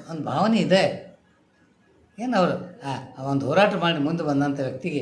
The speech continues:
ಎಷ್ಟು ಅವಹೇಳನ ಮಾಡ್ತೀರಿ? ನಾನು ಈ ಸಂದರ್ಭದಲ್ಲಿ ಎಲ್ಲ ಮಠಾಧೀಶರಲ್ಲಿ ಅತ್ಯಂತ ಕಳಕಳಿಯಿಂದ ಕೇಳ್ಕೊಳ್ಳೋದೇನಪ್ಪ ಅಂತಂದ್ರೆ,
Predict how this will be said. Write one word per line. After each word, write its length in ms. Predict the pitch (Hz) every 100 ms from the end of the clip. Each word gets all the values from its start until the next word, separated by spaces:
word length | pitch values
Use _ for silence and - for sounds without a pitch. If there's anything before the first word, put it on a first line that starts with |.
| - - 180
ಎಷ್ಟು 380 | 226 240 - 302
ಅವಹೇಳನ 460 | 233 220 220 220 214
ಮಾಡ್ತೀರಿ? 460 | 190 180 180 170 170 - - _ _ _ _ _ - _ -
ನಾನು 160 | 151 180
ಈ 60 | 180
ಸಂದರ್ಭದಲ್ಲಿ 680 | 180 208 233 226 226 226 226 - - - - - - - -
ಎಲ್ಲ 180 | 240 262
ಮಠಾಧೀಶರಲ್ಲಿ 760 | 233 226 226 220 202 175 202 202
ಅತ್ಯಂತ 340 | 196 196 185
ಕಳಕಳಿಯಿಂದ 560 | 190 185 180 185 180 175
ಕೇಳ್ಕೊಳ್ಳೋದೇನಪ್ಪ 840 | 175 170 170 165 151 156 151 147
ಅಂತಂದ್ರೆ, 420 | 147 139 151 135